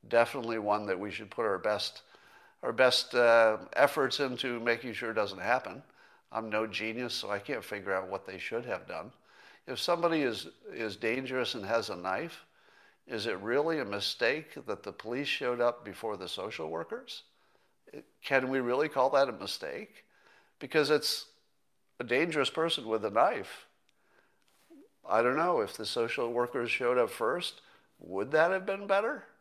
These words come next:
So I think if I could give obnoxious advice to people who probably don't want any bit of it, if you take a loser strategy,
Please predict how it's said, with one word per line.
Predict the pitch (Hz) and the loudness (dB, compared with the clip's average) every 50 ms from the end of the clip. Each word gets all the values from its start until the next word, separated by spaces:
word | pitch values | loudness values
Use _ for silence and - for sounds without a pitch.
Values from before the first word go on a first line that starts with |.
| _ _ _ - - - - - - - - - | _ _ _ -20 -20 -20 -20 -20 -18 -20 -18 -14
So | - - - 180 190 190 185 185 - - - - - _ _ - - | -8 -4 2 6 8 10 10 8 6 2 -6 -12 -20 _ _ -8 -2
I | - - 120 151 | 0 2 2 2
think | 147 - 208 220 214 190 - - - - _ _ _ _ _ _ _ _ _ _ _ _ _ _ _ _ _ _ | 2 4 4 4 2 2 -4 -10 -14 -16 _ _ _ _ _ _ _ _ _ _ _ _ _ _ _ _ _ _
if | - - - 151 143 - 165 | -6 2 6 6 6 6 6
I | 160 151 | 6 6
could | 147 - 156 139 123 | 4 2 0 -4 0
give | 127 151 151 147 131 131 | 2 4 4 4 2 0
obnoxious | - - 117 107 104 113 113 117 - - - - 120 107 101 - - | -2 0 0 0 2 2 2 2 0 -2 -6 -6 -6 -6 -6 -6 -8
advice | 117 107 95 - 90 98 101 101 - - - - - - | -8 -10 -8 -6 -4 -4 -4 -4 -6 -8 -10 -12 -16 -16
to | - 104 | -16 -14
people | 101 - 113 104 - 117 110 | -12 -10 -10 -10 -8 -8 -8
who | 104 104 | -8 -6
probably | 101 - 110 104 101 110 107 104 | -2 0 0 2 2 0 -2 -2
don't | 101 107 98 92 | 0 -2 -2 -2
want | 98 107 104 - - - 90 | -2 -2 -2 -2 -2 -4 -6
any | 98 107 110 101 | -6 -6 -6 -6
bit | 90 104 117 120 | -2 -2 0 0
of | 101 87 92 | 0 -2 -2
it, | 95 - - - - - - - - - - - - - - _ _ _ _ _ _ _ _ _ | -2 -4 -4 -10 -20 -20 -20 -20 -20 -20 -20 -20 -20 -20 -20 _ _ _ _ _ _ _ _ _
if | - 147 160 156 - - | 2 2 2 2 0 -2
you | 165 160 | -4 -2
take | - 180 180 190 190 202 | 0 0 0 0 2 2
a | 185 170 | 2 2
loser | 143 123 120 120 135 165 196 202 190 - 202 190 185 180 175 180 - - | 2 0 0 0 0 0 -2 -4 -4 -4 -2 -2 -2 -2 -4 -8 -12 -8
strategy, | - - - - - 170 196 208 185 135 98 87 82 85 92 101 | -6 -6 -4 0 0 0 0 0 -2 -2 -4 -4 -6 -6 -6 -8